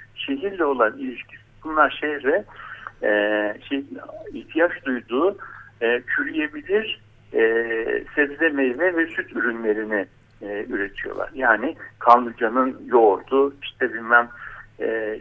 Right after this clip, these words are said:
şeyin Arnavutköy'ün çileği, işte Çengelköy'ün hıyarı gibi. Yani bunun çeşitli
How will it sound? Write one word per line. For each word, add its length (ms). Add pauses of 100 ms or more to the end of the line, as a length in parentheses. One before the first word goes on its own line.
şeyin 200
Arnavutköy'ün 760
çileği, 600
işte 300
Çengelköy'ün 720
hıyarı 320
gibi. 300
Yani 260
bunun 200 (140)
çeşitli 540